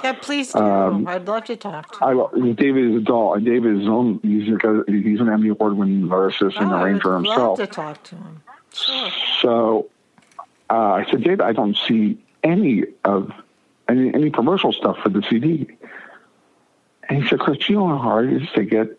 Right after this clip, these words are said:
Speaker 2: a P R person who knows who my mother is to promote?" I said, "The P R person should be knowing who the media people are, print media, digital media, radio." It's like, "My girl doesn't know the people you know, Chris."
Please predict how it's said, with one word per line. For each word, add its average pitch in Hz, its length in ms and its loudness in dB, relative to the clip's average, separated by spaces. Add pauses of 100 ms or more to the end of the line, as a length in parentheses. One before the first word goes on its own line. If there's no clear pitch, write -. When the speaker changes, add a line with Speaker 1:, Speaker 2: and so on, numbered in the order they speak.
Speaker 2:
a 98 120 0
P - 220 -4
R 95 140 0
person 120 760 0
who 113 100 2
knows 110 480 2
who 120 120 0
my 107 100 2
mother 117 440 2
is 123 100 -4
to - 120 -2
promote?" 104 540 0 (540)
I - 40 -2
said, - 240 0 (480)
"The 143 100 0
P 170 200 -2
R 170 100 0
person 123 380 0
should 110 180 0
be 120 60 2
knowing 120 460 2
who 120 340 0
the - 140 -2
media 123 400 0
people - 440 -2
are, - 320 -2 (300)
print - 300 0
media, 107 500 0
digital 120 500 0
media, 104 560 0 (480)
radio." 127 560 0 (200)
It's - 100 -10
like, - 180 -2 (300)
"My 147 120 2
girl 135 200 0
doesn't 127 320 0
know 147 160 2
the 185 140 -4
people 104 360 2
you 107 160 2
know, 101 180 0
Chris." - 320 -4